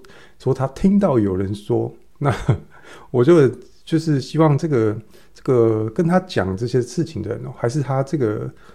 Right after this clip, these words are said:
这个串主哦，他自己想象出来的这个，这个人哦，呃，可以把这个他说哦，就是我有收钱的这个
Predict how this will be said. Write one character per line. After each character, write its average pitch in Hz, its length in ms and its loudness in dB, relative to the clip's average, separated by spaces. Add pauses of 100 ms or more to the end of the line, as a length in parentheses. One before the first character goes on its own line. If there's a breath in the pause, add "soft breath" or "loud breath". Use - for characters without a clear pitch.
(120)
这 - 120 -8
个 160 40 0
串 131 320 -2
主 104 140 -8
哦， 117 100 -6
他 123 100 -2
自 135 140 -6
己 131 60 0
想 92 240 -6
象 131 200 -4
出 117 200 -4
来 - 80 0
的 104 60 -6
这 107 120 -4
个， 123 400 -8
这 - 80 -10
个 120 80 -2
人 104 220 -10
哦， 131 140 -12 (420 soft breath)
呃， 104 320 -6
可 - 140 0
以 139 120 0
把 101 460 -12
这 - 100 -6
个 120 340 -4
他 - 140 -6
说 123 360 0
哦， 110 180 -8 (460 soft breath)
就 120 100 -10
是 110 220 -4
我 123 160 4
有 - 180 2
收 151 260 2
钱 104 240 -4
的 101 140 -6
这 113 140 -2
个 107 140 -4